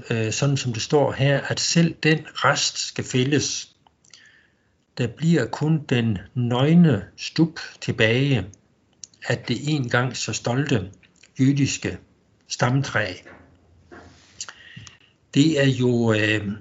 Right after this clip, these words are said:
dystre ord. Øh,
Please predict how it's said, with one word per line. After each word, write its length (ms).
dystre 560
ord. 480
Øh, 420